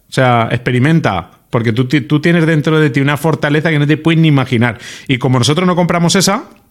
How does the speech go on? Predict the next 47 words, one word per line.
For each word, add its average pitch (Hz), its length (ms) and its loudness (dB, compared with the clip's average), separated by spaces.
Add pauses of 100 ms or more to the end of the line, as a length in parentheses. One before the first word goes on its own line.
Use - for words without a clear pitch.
(580)
pues 123 160 0
así 123 160 0
como 160 220 2
no 156 80 2
hemos 160 160 0
comprado 156 340 0
esa, 175 260 -2 (260)
no 147 100 2
hemos 160 140 0
comprado 135 360 0
nada. 123 420 -2
Cada 120 180 -2
vez 127 120 -4
que 165 100 -4
nos 160 140 0
han 160 120 0
dicho 156 240 0
algo 151 220 0
de 147 160 2
que 143 140 0
la 139 120 2
niña 139 220 2
no 143 80 2
va 139 80 2
a 131 40 -2
poder, 170 440 0 (220)
yo 123 100 2
he 123 60 4
dicho, 110 280 0
"¿Qué, 151 120 -4
qué?". 233 100 -2 (600)
Eso 120 160 -2
es - 20 0
lo 147 60 -2
que 127 80 0
tú 117 100 -2
dices. 95 400 -2
Ahora 127 240 0
veremos 117 460 0 (240)
en 113 160 -2
este 127 220 -4
camino 131 380 0
si 120 120 -2
puede 127 240 0
o 107 40 2
no 101 140 0
puede. 92 320 -2